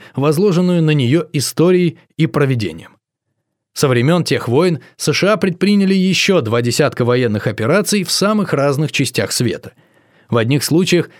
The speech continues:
целью было все то же противостояние коммунистическому влиянию и продвижению демократии, но чаще свержение недружественных правительств, достижение контроля над страной или регионом. В других случаях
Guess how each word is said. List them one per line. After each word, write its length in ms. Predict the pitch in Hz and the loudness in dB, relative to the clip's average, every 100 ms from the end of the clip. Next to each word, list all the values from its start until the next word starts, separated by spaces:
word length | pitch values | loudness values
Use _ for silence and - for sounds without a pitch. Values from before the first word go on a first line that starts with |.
| _ | _
целью 380 | - 180 170 135 | 0 2 2 2
было 220 | 139 139 | 2 0
все 200 | 120 139 | 0 -2
то 200 | - 160 | 2 0
же 120 | 139 | 2
противостояние 800 | 123 139 139 123 - 123 160 156 | 0 0 -2 -2 0 2 2 0
коммунистическому 800 | 123 139 127 110 - - - 113 104 | 0 0 0 -2 -4 -4 -4 -2 0
влиянию 540 | 101 101 165 170 160 - - | 0 2 2 2 0 -4 -4
и 100 | 151 | -2
продвижению 640 | 151 131 135 139 120 101 | 0 0 0 0 0 -2
демократии, 720 | 104 95 - 143 190 208 214 - - - | -2 -2 0 0 2 0 -2 -6 -20 -2
но 200 | 180 240 | 0 2
чаще 520 | 233 - 185 220 - 226 | 0 0 0 0 0 -2
свержение 720 | - 156 139 120 202 196 190 | 0 0 2 2 2 2 4
недружественных 800 | 156 131 143 165 151 156 156 139 | 2 2 0 2 0 0 -2 -2
правительств, 680 | - 139 151 175 107 92 - - - | 0 2 2 0 -2 -8 -14 -18 -4
достижение 640 | 127 120 127 117 170 151 | -2 0 0 2 2 0
контроля 580 | 123 123 101 147 170 147 | 0 -2 0 0 2 2
над 180 | 131 123 | 0 -4
страной 580 | - 117 98 147 214 - - - | -4 -2 0 0 0 -2 -12 -4
или 380 | 175 220 214 214 | 0 2 2 2
регионом. 720 | 151 160 147 123 90 78 - _ _ _ _ | 2 2 0 0 -4 -10 -18 _ _ _ _
В 120 | 120 | -4
других 340 | 117 110 143 202 | -2 0 2 0
случаях 440 | 226 214 208 202 | 0 2 2 -2